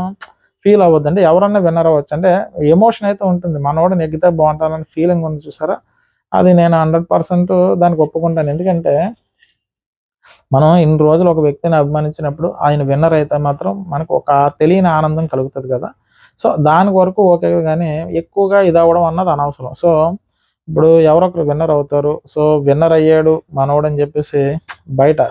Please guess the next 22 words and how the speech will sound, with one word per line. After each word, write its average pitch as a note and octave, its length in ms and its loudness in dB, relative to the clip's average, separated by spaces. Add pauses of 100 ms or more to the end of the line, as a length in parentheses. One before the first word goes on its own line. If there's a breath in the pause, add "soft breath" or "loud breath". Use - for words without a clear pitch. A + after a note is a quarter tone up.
(140)
లాస్ట్ C3+ 240 0
టైమ్ D#3 200 -2
మీరు C#3 180 0 (640)
అదేదో C3 380 4
ఇన్సిడెంట్ D3 400 -4
జరిగింది C3 380 -4
కదా, C3 180 -4 (760)
ఆ, B2 60 -4 (200)
తన C#3 140 2 (340)
పల్లవి C#3+ 340 4
ప్రశాంత్ C3+ 360 -2
జరిగినప్పుడు, B2 460 -4
so G3 60 -4 (100)
అటువంటి E3 340 0
వాటికి D#3 300 0
దూరంగా D3 460 0
ఉండి, B2+ 220 -4 (560)
ఫ్యామిలీలో D3 500 2
ఉండి, C3+ 160 0 (120)
చక్కగా D3 360 -2 (420)
టీవీలో C#3+ 320 4
ఎదుర్కొంటూ C#3 400 -2